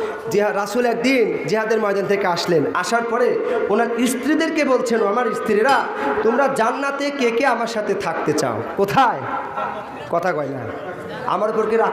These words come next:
করেছেন আপনারা? কোথায় থাকবে? জান্নাতে। কোথায়? জান্নাতে তোমরা কে কে আমার সাথে থাকতে চাও? তখন রাসূলের এগারোটা হাদিস এসেছেন, এগারোটা স্ত্রী ছিল। কয়টা?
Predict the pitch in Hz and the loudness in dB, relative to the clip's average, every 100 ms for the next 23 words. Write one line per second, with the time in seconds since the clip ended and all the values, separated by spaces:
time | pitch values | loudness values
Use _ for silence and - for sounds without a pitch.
0 | - 180 226 233 226 - - - - - | 0 0 2 0 0 -2 -2 -4 -6 -4
1 | - - - - - - 214 277 269 277 | -4 -2 -4 -6 -6 -2 0 0 0 -2
2 | 240 226 - 247 269 240 214 202 240 285 | 0 -2 0 0 0 -2 -2 -2 2 6
3 | 330 285 208 151 - - 320 - - - | 8 8 6 -2 -2 -2 0 0 0 0
4 | - - - 139 254 320 320 311 320 285 | 0 0 -2 0 0 2 0 -2 -2 0
5 | 277 269 285 294 294 262 254 233 226 226 | 0 0 0 2 0 0 -2 0 0 0
6 | 190 170 - 131 107 - - - - - | -2 -2 0 -2 -4 -10 -16 -18 -18 -20
7 | - - - - - - 247 254 240 214 | -20 -20 -20 -18 -16 -2 0 2 0 0
8 | 226 247 262 240 226 226 294 311 285 262 | -2 2 4 4 4 2 2 2 2 2
9 | 262 226 233 240 233 226 240 285 302 294 | 2 0 0 0 0 2 2 2 2 0
10 | 226 226 214 208 196 - 233 208 - 156 | 0 0 0 0 0 0 0 2 2 2
11 | 131 214 - 254 | 0 2 4 4